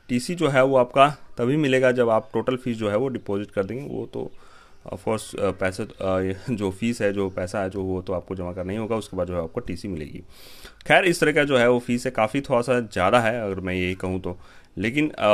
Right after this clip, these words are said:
पटना में ही रह के जो है वो आप, अ, जो है एलएलबी की तैयारी करना, मतलब एलएलबी की पढ़ाई करना चाहते हैं तो उसमें लिए जो है वो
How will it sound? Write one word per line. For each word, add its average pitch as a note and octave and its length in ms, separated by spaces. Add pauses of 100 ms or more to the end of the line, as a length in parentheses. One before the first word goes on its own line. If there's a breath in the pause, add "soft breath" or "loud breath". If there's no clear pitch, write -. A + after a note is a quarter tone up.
(260)
पटना C3 360
में C3 100
ही B2 100
रह A2 120
के A2+ 160
जो G#2+ 120
है G2 140
वो G2+ 120
आप, F#2+ 180 (120)
अ, F2+ 180
जो F#2 160
है F#2+ 320
एलएलबी F#2 300
की G2+ 80
तैयारी F#2 280
करना, F#2 240
मतलब F#2 280
एलएलबी F#2+ 280
की A2+ 60
पढ़ाई G2+ 280
करना G2 220
चाहते F#2+ 260
हैं B2 60
तो A2+ 80
उसमें G#2 380
लिए F#2+ 240
जो F#2 120
है F2+ 120
वो C3+ 260